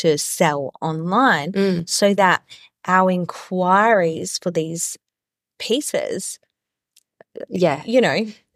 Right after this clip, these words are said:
Speaker 2: Similar to my scenario, like, getting these
Speaker 1: Yeah.
Speaker 2: orders every week and, yeah.
Speaker 1: Exactly.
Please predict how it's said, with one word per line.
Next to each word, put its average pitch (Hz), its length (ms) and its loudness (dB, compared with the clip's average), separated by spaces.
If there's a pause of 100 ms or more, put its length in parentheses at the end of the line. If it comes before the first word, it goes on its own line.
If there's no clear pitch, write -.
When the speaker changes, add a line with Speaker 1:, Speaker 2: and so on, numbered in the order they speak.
Speaker 2:
Similar 214 360 2
to 190 120 0
my 170 120 4
scenario, 151 560 0
like, - 160 -6
getting 381 220 2
these 269 240 0
Speaker 1:
Yeah. 160 120 -2
Speaker 2:
orders 156 260 0
every 147 200 -4
week 143 180 -2
and, 277 140 2
yeah. 165 60 0
Speaker 1:
Exactly. 180 640 0